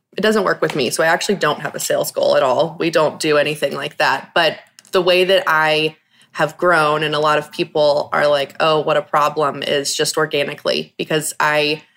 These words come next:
don't do outbound outreach. <clears throat> We've just recently started running an ad campaign to see if we can be successful in that space. But every client that we've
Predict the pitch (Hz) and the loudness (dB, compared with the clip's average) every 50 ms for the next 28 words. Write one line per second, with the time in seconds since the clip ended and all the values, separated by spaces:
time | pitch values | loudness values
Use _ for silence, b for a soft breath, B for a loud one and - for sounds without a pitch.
0 | b b b b b _ 180 160 160 156 - 170 175 175 165 160 160 151 156 156 | b b b b b _ 2 2 2 0 -2 0 0 2 4 4 2 2 2 0
1 | 151 - 156 151 151 147 - - 175 170 - - 170 165 165 160 - - - - | 0 0 0 0 0 0 0 0 0 0 0 0 0 0 0 0 -2 -4 -4 -6
2 | _ _ _ - 285 262 277 240 226 202 185 190 190 180 190 196 202 - - 180 | _ _ _ 2 2 4 4 2 2 4 4 2 2 2 2 0 0 0 0 0
3 | 170 170 - - 185 180 - - 170 165 165 165 160 160 160 156 - - 147 151 | 0 0 -2 -2 -2 0 0 0 0 0 0 0 -2 0 -2 -4 -2 -2 -2 -4
4 | 156 - - 180 170 175 175 202 190 202 202 180 160 - - 156 151 151 151 - | -4 -6 -6 -4 -4 -2 -2 0 0 0 0 0 -2 -4 -4 -4 -4 -4 -4 -4
5 | - 165 160 165 165 160 151 151 - - - - 151 156 - - - 170 160 160 | -6 -6 -6 -6 -6 -6 -6 -6 -6 -8 -4 -2 -2 -2 -2 -4 -4 -4 -2 -2
6 | 151 - - - - - 147 170 226 220 - B B B B B B B B B | -4 -4 -6 -4 -2 0 0 0 0 -2 -4 B B B B B B B B B
7 | - 175 170 175 180 226 220 214 - 180 160 160 160 160 - 160 156 - - 160 | -2 0 2 2 2 0 -2 -2 -2 -2 -2 -2 -2 -2 -2 -4 -4 -4 -4 -4
8 | 160 160 160 160 - - - | -4 -4 -4 -6 -8 -12 -12